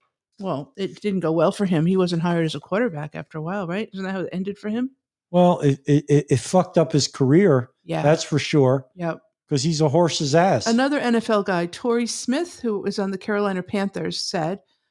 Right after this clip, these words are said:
Speaker 1: "I understand why people are offended by people protesting the national anthem." This is you.
Speaker 2: Yeah.
Speaker 1: "My father served twenty-five years. When he dies, he's gonna be wrapped in American flag.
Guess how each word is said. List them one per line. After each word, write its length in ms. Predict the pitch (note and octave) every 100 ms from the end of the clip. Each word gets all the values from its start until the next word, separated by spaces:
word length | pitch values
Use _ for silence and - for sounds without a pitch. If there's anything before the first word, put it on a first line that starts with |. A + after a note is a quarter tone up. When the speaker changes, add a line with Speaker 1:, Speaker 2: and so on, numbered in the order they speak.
| _
Speaker 1:
"I 120 | G#3+ C#4+
understand 380 | E4+ - D#4+
why 100 | C4+
people 340 | B3 C4 B3 A3
are 120 | G3
offended 400 | F#3 G#3+ G#3 F3+
by 180 | F3+ F3
people 520 | F3+ A3+ A3 A3+ A3 -
protesting 640 | - A3+ - F3+ - F#3 F3
the 80 |
national 500 | F3 E3 F3 - G3+
anthem." 400 | B3 C4+ - E3+ -
This 160 | G#3+
is 120 | B3 C4
you. 320 | C4 E3+ E3+ _ _ _ C3
Speaker 2:
Yeah. 360 | B2 A#2+ A2 E2+ _ _
Speaker 1:
"My 140 | A3
father 400 | G#3+ C#4 D4 C4+
served 280 | A3 G#3 F#3
twenty-five 520 | - G#3 G#3 G#3+ F#3+
years. 480 | F#3+ F3+ D#3+ - - - _ _ _ _
When 160 | F#3 F#3+
he 100 | F3+
dies, 480 | G#3+ B3 G#3 G3+
he's 120 | G#3+ -
gonna 140 | A#3+
be 120 | A#3
wrapped 320 | G#3+ A3 B3+
in 80 | A3+
American 420 | F3+ E3 E3 E3+
flag. 460 | D#3 E3 D3+ D#3